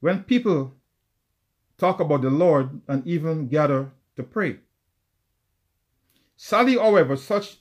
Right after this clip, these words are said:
acknowledgement of God wanes in the days and weeks and months and years that follows. The catastrophe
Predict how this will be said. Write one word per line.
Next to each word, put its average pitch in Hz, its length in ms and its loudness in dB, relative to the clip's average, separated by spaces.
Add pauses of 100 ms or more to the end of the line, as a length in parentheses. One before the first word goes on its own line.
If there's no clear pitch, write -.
(140)
acknowledgement 151 880 -2 (720)
of 127 180 -6
God 156 320 2
wanes 139 760 0 (840)
in 135 100 -4
the 131 100 0
days 135 680 -2
and 135 180 -2
weeks 160 180 -4
and 131 160 0
months 147 280 -2
and 127 140 0
years 123 500 -2 (100)
that 117 180 -8
follows. 113 420 -6 (4000)
The 151 100 -4
catastrophe 226 880 -2